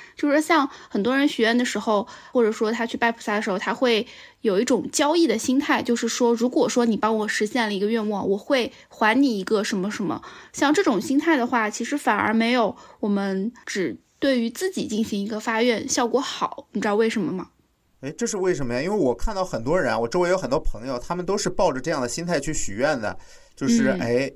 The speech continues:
Speaker 2: 佛祖你帮我一个忙，哎，我才还你一个忙，就类似于这样。他们，当然，我们还给佛祖的可能更多是一些现金啊，或者答应去做一些善事这样的一个行为。
Speaker 1: 这个原因其实是在于，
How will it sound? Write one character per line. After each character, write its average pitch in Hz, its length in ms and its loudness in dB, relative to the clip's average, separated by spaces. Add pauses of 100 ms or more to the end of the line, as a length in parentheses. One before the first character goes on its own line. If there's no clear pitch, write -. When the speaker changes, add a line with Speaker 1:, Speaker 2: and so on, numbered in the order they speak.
(100)
Speaker 2:
佛 135 240 -2
祖 139 140 -2
你 131 120 -4
帮 160 240 -2
我 135 80 2
一 120 120 -2
个 139 100 0
忙， 120 540 0
哎， 113 80 -2
我 123 100 0
才 127 100 -2
还 135 380 0
你 208 60 -2
一 139 120 0
个 135 200 2
忙， 107 420 -4
就 135 140 -6
类 165 160 2
似 160 120 -6
于 143 80 -2
这 185 140 -4
样。 110 180 -2
他 - 80 -10
们， 185 240 -6
当 233 140 2
然， 175 160 4 (220)
我 151 100 0
们 143 160 -2
还 - 260 -2
给 220 140 -10
佛 135 300 -10
祖 117 160 -10
的 110 100 -6
可 113 140 -12
能 123 100 -10
更 170 180 -6
多 143 160 -2
是 151 160 -6
一 123 60 -4
些 135 180 -4
现 139 320 -4
金 143 220 -4
啊， 135 140 0
或 135 120 -4
者 131 120 -4
答 151 240 -2
应 143 120 -6
去 131 300 -4 (220)
做 156 160 0
一 - 20 -2
些 165 140 -2
善 180 340 0
事 117 160 -8
这 123 80 -10
样 110 100 -6
的 98 60 -12
一 110 40 -10
个 110 40 -8
行 104 240 -10
为。 104 240 -10 (480)
Speaker 1:
这 311 140 2
个 254 160 4
原 226 240 2
因 302 180 6
其 240 180 2
实 262 120 -2
是 285 120 0
在 269 220 2
于， 214 400 0